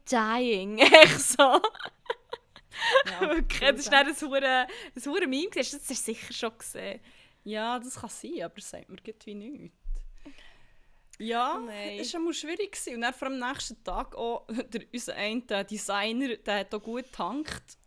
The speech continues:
Speaker 2: Und hat dann am nächsten Tag gefunden, «Fuck, Mann, ich glaub, ich bin so besoffen gewesen.» Oder ich weiss nicht.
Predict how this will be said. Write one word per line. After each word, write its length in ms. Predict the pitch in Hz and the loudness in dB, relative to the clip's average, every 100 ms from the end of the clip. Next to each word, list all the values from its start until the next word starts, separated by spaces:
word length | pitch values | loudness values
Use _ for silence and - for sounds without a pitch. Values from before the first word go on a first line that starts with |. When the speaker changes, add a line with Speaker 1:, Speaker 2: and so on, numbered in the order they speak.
| _ _ - | _ _ -12
Speaker 2:
Und 120 | 226 | -6
hat 100 | 233 | -6
dann 40 | 220 | -6
am 60 | 214 | -6
nächsten 200 | 220 - | -8 -10
Tag 100 | - | -16
gefunden, 340 | - - 233 - - - - _ - | -18 -12 -12 -12 -20 -20 -20 _ -20
«Fuck, 360 | 180 175 - 185 | -16 -16 -14 -10
Mann, 280 | 170 170 - | -8 -10 -10
ich 120 | - | -10
glaub, 140 | 180 170 | -8 -10
ich 60 | 170 | -14
bin 100 | - | -16
so 460 | - - - 180 170 | -12 -12 -10 -10 -10
besoffen 580 | - - 165 - - | -12 -12 -12 -14 -18
gewesen.» 360 | - - 196 180 | -14 -12 -10 -10
Oder 160 | 170 170 | -12 -10
ich 100 | 196 | -10
weiss 300 | 156 160 - | -10 -12 -12
nicht. 240 | 202 165 | -10 -12